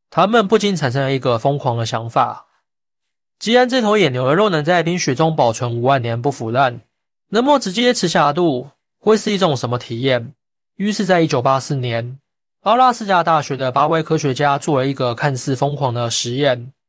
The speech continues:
格斯里决定和他的七位助手一起进行这次看似疯狂的冒险。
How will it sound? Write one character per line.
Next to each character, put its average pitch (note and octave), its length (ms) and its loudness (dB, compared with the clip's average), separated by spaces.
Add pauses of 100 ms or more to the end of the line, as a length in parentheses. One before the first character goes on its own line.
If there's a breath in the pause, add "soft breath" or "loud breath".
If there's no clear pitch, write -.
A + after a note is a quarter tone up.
(120)
格 F#3+ 220 0
斯 D4 120 0
里 C4 160 2
决 F3+ 160 0
定 B3 160 -2
和 G3 140 2
他 F#3+ 160 2
的 F#3+ 240 2
七 - 160 -4
位 C#3+ 140 0
助 D#3 180 0
手 B2+ 400 0 (300)
一 E3 120 -2
起 C3+ 420 -4 (360)
进 E3 160 2
行 C3 220 -2
这 D3 160 2
次 C3+ 180 -2
看 C3+ 220 -4
似 C#3 180 -4
疯 C#3 180 -2
狂 B2+ 220 -2
的 A#2 80 -4
冒 C3+ 220 0
险。 B2+ 400 -4